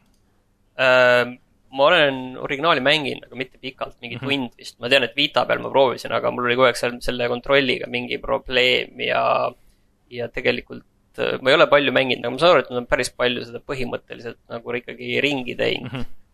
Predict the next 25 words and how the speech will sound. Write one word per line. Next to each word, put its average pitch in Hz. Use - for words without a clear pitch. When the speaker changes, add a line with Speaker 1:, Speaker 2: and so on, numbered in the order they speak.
Speaker 1:
Et, 120
äh, 62
ma 156
ei 151
tea, 139
see 151
isegi 143
võib-olla 139
ei 135
ole 131
nii 127
väga 131
oluline, 139
et -
mul 131
jah, 139
ei 127
ole 139
nagu 127
nostalgiat 135
selle 123
originaaliga, 123
aga, 127
aga 127
noh, -